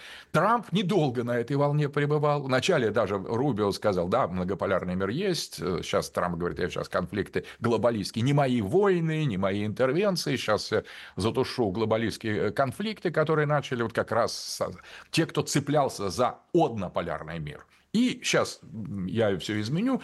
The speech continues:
и будет многополярный мир с достойным местом Америки. И он некоторые, несколько месяцев, в общем,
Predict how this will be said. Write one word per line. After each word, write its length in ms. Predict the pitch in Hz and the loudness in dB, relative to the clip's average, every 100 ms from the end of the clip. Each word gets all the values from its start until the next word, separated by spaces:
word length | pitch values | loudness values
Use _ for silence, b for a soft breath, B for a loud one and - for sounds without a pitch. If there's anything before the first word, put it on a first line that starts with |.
| B | B
и 80 | 208 | 0
будет 360 | 156 208 - | 2 0 0
многополярный 680 | 139 139 143 151 147 151 170 | -2 0 2 2 2 2 -2
мир 180 | 254 220 | -2 -4
с 80 | - | 0
достойным 480 | 123 - 196 147 131 | 0 2 0 0 -2
местом 300 | 131 - 120 | -2 0 0
Америки. 420 | 104 76 - - B B B | 0 -2 -8 -16 B B B
И 60 | - | 2
он 200 | 240 220 | 2 4
некоторые, 500 | 220 - 185 147 - - | 0 0 -4 -2 -4 0
несколько 320 | 160 208 - | 0 0 0
месяцев, 480 | 151 240 - 160 - | 2 2 0 -2 0
в 40 | |
общем, 300 | 160 - 175 | -2 0 -2